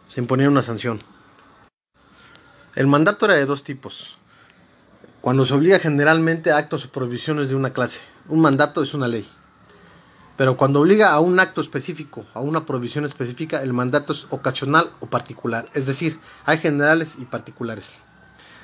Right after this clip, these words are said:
De esto se desprende que un mandato de primer tipo es una ley y el segundo es una orden. Para él las leyes son de dos tipos,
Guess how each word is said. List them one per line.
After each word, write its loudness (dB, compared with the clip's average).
De 4
esto -2
se 0
desprende -2
que -10
un 0
mandato 2
de -4
primer -2
tipo -8
es -6
una -2
ley 0
y -2
el 0
segundo 0
es -2
una 2
orden. -2
Para 8
él 6
las 6
leyes 2
son -2
de 2
dos -4
tipos, -8